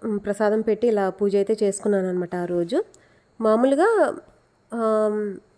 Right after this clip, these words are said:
రాహుకేతు పూజ మీలో ఎవరైనా, అంటే ఈ వీడియో చూస్తున్న వాళ్ళలో ఎవరైనా, ఆ, శ్రీకాళహస్తికి వెళ్ళి రాహుకేతు పూజ ఎవరైనా చేపించుకో-, చేపించుకోకుండా ఉన్నట్టయితే ఒకసారి, ఆ, వెళ్ళైతే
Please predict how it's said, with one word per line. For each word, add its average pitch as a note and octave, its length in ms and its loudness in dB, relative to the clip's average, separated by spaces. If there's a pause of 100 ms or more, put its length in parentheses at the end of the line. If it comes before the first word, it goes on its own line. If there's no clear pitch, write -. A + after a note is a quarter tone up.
(160)
రాహుకేతు C4+ 560 2
పూజ A#3 280 0
మీలో A3 480 4
ఎవరైనా, G#3 320 4
అంటే G#3 180 2
ఈ G3+ 40 2
వీడియో G#3 260 4 (100)
చూస్తున్న G#3 300 0
వాళ్ళలో G3 320 0
ఎవరైనా, G3 640 0 (760)
ఆ, G3+ 240 -4
శ్రీకాళహస్తికి A3 880 -4
వెళ్ళి G#3+ 360 2
రాహుకేతు G#3+ 500 0
పూజ G#3 340 0
ఎవరైనా G#3 460 2 (140)
చేపించుకో-, G3+ 600 0 (340)
చేపించుకోకుండా A3 920 0
ఉన్నట్టయితే G#3+ 720 2
ఒకసారి, A3+ 840 0 (580)
ఆ, G3+ 100 0
వెళ్ళైతే G#3 440 2